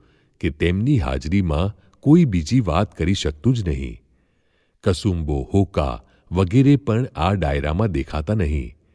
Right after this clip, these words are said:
શ્રીહરિ પધાર્યા અને સૌ ઊભા થયા. શ્રીહરિ આસન ઉપર બિરાજ્યા.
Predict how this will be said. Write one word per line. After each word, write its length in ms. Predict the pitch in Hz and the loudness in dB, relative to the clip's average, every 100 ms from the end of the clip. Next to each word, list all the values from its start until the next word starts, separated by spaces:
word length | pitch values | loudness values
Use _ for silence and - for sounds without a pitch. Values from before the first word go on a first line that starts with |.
| _ _ _ _ _ | _ _ _ _ _
શ્રીહરિ 500 | - 117 139 87 87 | -6 2 4 4 2
પધાર્યા 640 | 80 69 85 110 85 55 - _ _ | -2 -2 0 0 0 -4 -12 _ _
અને 140 | 120 139 | -2 -2
સૌ 280 | - - 143 | 0 0 0
ઊભા 320 | 80 76 98 | -2 -2 -2
થયા. 440 | - 69 58 52 _ _ _ _ _ _ _ _ | -2 -4 -6 -10 _ _ _ _ _ _ _ _
શ્રીહરિ 600 | - 120 147 95 87 120 | -4 4 4 6 2 0
આસન 460 | - 67 76 101 82 | -2 -4 0 0 0
ઉપર 260 | 67 92 | -2 -2
બિરાજ્યા. 640 | 92 73 69 64 65 57 | -2 -2 -2 -4 -8 -10